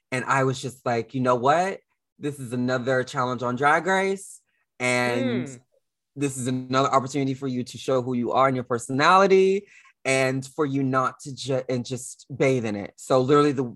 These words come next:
Speaker 1: the wall went up. I saw the audience, they were clapping. I said, "Oh, that's what this is. Okay, let's go."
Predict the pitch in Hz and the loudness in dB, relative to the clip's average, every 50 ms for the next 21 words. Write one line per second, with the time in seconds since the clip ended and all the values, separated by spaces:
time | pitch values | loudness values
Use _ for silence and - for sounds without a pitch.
0 | - 90 113 139 123 113 - _ _ _ _ _ _ - 139 127 127 127 131 135 | -8 -2 -2 -2 -2 -2 -8 _ _ _ _ _ _ 0 2 2 2 2 2 2
1 | 143 147 156 147 - _ _ _ _ _ - 110 120 117 117 - 135 123 117 117 | 2 2 2 0 -2 _ _ _ _ _ -6 -6 -6 -6 -4 -2 -2 0 0 -2
2 | - - 139 143 147 147 147 143 139 - - 127 135 127 131 131 - 156 143 139 | -2 0 0 0 2 0 -2 -4 -6 -8 -6 -4 -4 -4 -4 -4 -2 -2 -2 0
3 | - 151 143 143 - - 135 135 135 135 - 135 120 113 107 - _ _ _ _ | -2 -4 -6 -4 -4 -4 -4 -4 -6 -6 -4 -4 -2 -4 -4 -8 _ _ _ _
4 | _ _ _ _ _ _ _ _ - 165 190 208 147 101 - - _ _ _ _ | _ _ _ _ _ _ _ _ -8 -6 -6 -4 -6 -6 -8 -12 _ _ _ _
5 | _ _ _ _ _ _ _ _ _ _ _ - 147 156 196 202 - 151 139 131 | _ _ _ _ _ _ _ _ _ _ _ 0 0 0 0 0 -4 -8 -6 -6
6 | 113 101 - 98 95 92 87 _ _ _ - _ _ _ - 151 185 180 - 160 | -8 -8 -8 -12 -12 -12 -14 _ _ _ -20 _ _ _ -2 -2 -2 0 0 2
7 | 139 139 135 135 135 135 127 127 - - 127 107 101 98 101 | 2 2 2 0 -2 -2 -4 -2 0 0 0 0 0 -2 -8